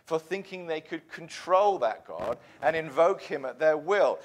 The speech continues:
So this question from Moses is kind of a bit of an insult. It's like saying, "Who are you in relation to all the other gods, and how can I control you?"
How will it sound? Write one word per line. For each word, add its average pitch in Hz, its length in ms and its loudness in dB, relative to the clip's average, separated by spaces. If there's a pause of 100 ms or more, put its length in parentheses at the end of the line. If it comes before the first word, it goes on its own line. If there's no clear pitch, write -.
(140)
So 202 140 -2
this 226 180 -2
question 240 460 0
from 180 180 -12
Moses 175 400 -2
is 208 140 -8
kind - 280 -8
of 285 120 -6
a 254 60 -8
bit 180 200 -6
of 165 80 -8
an 139 140 -6
insult. 185 520 0 (160)
It's 196 200 -2
like 226 180 2
saying, 208 320 0 (240)
"Who 262 160 2
are 254 240 6
you 180 160 0
in 156 100 0
relation 175 440 2
to 190 160 -4
all 190 80 2
the 196 120 2
other 208 200 4
gods, 135 320 2
and 185 200 -2 (220)
how 214 180 4
can 208 200 -4
I 196 100 4
control 233 560 -4
you?" 98 320 -12